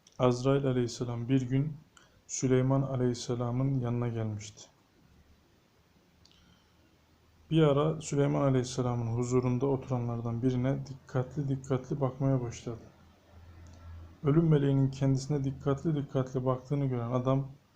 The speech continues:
Süleyman aleyhisselama şöyle sordu: "Bu kim?" Süleyman aleyhisselam, "Azrail aleyhisselam.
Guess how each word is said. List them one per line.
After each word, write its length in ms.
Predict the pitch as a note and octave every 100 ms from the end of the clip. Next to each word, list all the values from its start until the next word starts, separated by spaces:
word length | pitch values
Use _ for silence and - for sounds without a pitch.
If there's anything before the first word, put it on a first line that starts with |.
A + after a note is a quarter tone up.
| _ _ _
Süleyman 520 | - C#3 C#3 C#3 C#3+
aleyhisselama 760 | C3 B2 A#2 - B2 B2+ C3 C3+
şöyle 380 | - D3 C#3+
sordu: 380 | B2+ - A2+ A2 - _ _ _ _ _ _ _ _ _ _
"Bu 100 | D#3+
kim?" 280 | E3 - A2 - - _ _ _ _ _ _ _ _ _ _ _
Süleyman 440 | - C3+ B2 C3
aleyhisselam, 680 | C3 B2 A#2 - A#2+ C3+ D#3 - - _ _ _ _ _ _ _ _ -
"Azrail 500 | C3+ C3 C3+ C#3+ D3
aleyhisselam. 540 | B2 A2+ - A2 G#2